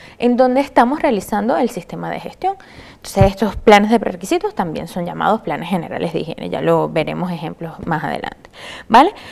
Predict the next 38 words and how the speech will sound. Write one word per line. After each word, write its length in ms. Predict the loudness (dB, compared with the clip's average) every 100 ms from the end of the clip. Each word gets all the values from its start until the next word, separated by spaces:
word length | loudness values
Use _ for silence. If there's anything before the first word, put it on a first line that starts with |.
| 4
Luego 260 | 10 12 10
tenemos 360 | 8 8 8
los 120 | 6
programas 400 | 6 4 4 4
de 160 | 6 6
prerequisitos 840 | 4 6 8 10 8 4 0 2 2
operativos, 600 | 4 4 6 4 4 2 -2 -20 -20 -20 0
que 200 | 6 6
esto 220 | 6 2
es 80 | 2
un 180 | 2 0
programa 460 | 0 4 6 6
de 100 | 2
prerequisito 920 | 0 2 2 2 0 -4 -4 -2 0 -2
que 100 | -2
está 240 | 2 4
identificado 840 | 4 2 -4 -4 -6 6 10 10 6
por 100 | 2
el 140 | 2
análisis 420 | 0 0 0 2
de 80 | 2
peligros 440 | 4 2 2 0 -4 _
como 260 | 4 4
esencial 760 | 0 -4 -8 -8 2 6 6 4
para 220 | 0 0 -2
controlar 540 | -8 -4 2 4 4
la 160 | 2 -2
probabilidad 720 | 0 0 0 -4 0 0 0 -6 -20 -20 -16
de 140 | -2 0
introducir 720 | 0 0 0 0 -2 -6 0
peligros 440 | 0 2 2 0
relacionados 600 | -2 -6 -6 -8 -6 -6
con 140 | -4 -2
la 60 |
inocuidad 460 | -2 -4 0 4 6
de 120 | 4
los 160 | 0 -4
alimentos 720 | -6 -2 0 0 -2 -4